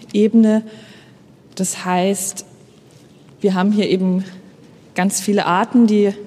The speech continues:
auf feuchte Lebensräume angewiesen sind, aber nicht nur.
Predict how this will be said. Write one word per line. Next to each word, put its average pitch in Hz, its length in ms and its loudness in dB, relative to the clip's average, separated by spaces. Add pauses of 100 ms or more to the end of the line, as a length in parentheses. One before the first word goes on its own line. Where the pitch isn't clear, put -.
(600)
auf - 140 -8
feuchte 285 320 -2
Lebensräume 262 640 -2
angewiesen 240 540 0
sind, 240 400 -2
aber 185 140 -6
nicht 185 220 -6
nur. 254 360 2